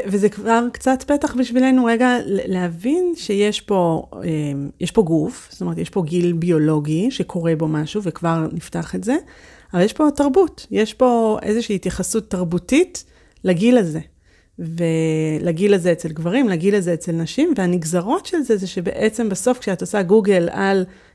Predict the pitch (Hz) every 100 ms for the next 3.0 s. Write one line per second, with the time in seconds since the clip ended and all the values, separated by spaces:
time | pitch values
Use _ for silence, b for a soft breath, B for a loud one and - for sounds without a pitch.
0 | - 180 214 202 196 185 262 370 302 262
1 | 208 - 185 202 202 214 202 180 185 180
2 | 175 175 185 170 185 165 208 240 254 254